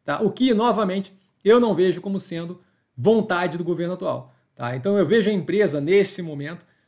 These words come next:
no lado mais fraco do lobby nesse caso, tá? Ergo, por conseguinte, a operação sai do radar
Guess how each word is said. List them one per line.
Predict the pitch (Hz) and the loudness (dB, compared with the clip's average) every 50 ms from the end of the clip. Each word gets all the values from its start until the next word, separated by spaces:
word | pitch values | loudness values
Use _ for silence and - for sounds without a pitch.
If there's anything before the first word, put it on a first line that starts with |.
| _ - | _ -2
no | 196 220 208 | 0 2 4
lado | 185 185 190 190 196 | 4 4 2 2 2
mais | 196 202 202 190 - | 0 0 0 -2 -4
fraco | - - 185 180 180 180 - - - 196 - _ _ _ - | -6 -4 -2 -2 -2 -4 -6 -10 -16 -18 -18 _ _ _ -4
do | 165 220 202 | 0 2 2
lobby | 175 175 175 180 170 185 | 4 4 2 0 0 -2
nesse | 180 180 - - - | -4 -4 -6 -10 -8
caso, | - 160 135 123 107 - _ _ _ _ _ _ _ | -8 -6 -6 -6 -8 -10 _ _ _ _ _ _ _
tá? | - - 120 - - - - | -10 -8 -8 -8 -10 -8 -2
Ergo, | 180 180 202 208 196 170 156 160 143 127 - _ - | 2 4 4 4 4 2 0 -4 -8 -8 -16 _ 0
por | 208 226 202 196 | 2 2 2 2
conseguinte, | 190 185 160 - 165 151 170 202 196 - | 0 -4 -6 -4 -8 -8 -8 -8 -8 -6
a | 175 175 | -6 -8
operação | 175 196 196 190 - - - 202 | -4 -2 -2 -2 -2 -2 -4 -4
sai | 185 - - 180 175 180 | -6 -4 -2 -2 -2 0
do | 170 175 | 0 0
radar | 214 190 190 190 202 196 190 - - | 0 0 2 0 0 -2 -2 -8 -16